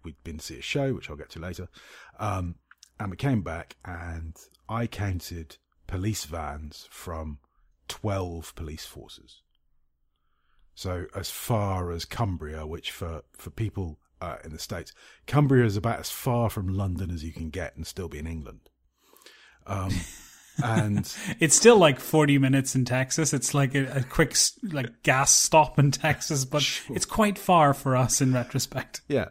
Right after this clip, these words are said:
Speaker 1: So, uh, essentially every police force in, uh, in England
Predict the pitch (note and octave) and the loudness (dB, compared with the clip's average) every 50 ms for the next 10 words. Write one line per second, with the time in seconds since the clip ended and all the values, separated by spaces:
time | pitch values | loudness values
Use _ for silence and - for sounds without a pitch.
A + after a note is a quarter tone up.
0 | _ - - - C#3+ B2 B2 B2+ - - B2+ C3 - - D3 C3 - F3 D#3 - | _ -10 -4 -2 0 2 2 0 0 0 -2 -2 -2 -2 -4 -2 0 0 0 0
1 | C3 - - - C#3 C3 G#2 A#2+ B2+ A#2+ - A2+ G#2+ G#2 F#2 - - G2+ F2+ D#2+ | -4 -6 0 2 2 2 4 4 2 2 2 0 -2 -2 -4 -6 -8 -8 -8 -8
2 | - - - _ - - F#2+ F2+ F2 F2+ E2+ D#2 D2 - _ _ _ - G2 F2 | -12 -14 -18 _ -12 -10 -10 -8 -8 -8 -10 -10 -12 -16 _ _ _ -10 -10 -8
3 | E2+ E2 E2 D#2+ D2+ D2+ C#2+ - _ _ _ _ _ - D#2+ E2+ E2+ E2+ E2+ D#2+ | -8 -8 -8 -10 -10 -12 -14 -16 _ _ _ _ _ -16 -12 -12 -10 -10 -10 -10
4 | E2+ E2 D#2+ D#2+ - | -10 -12 -12 -14 -16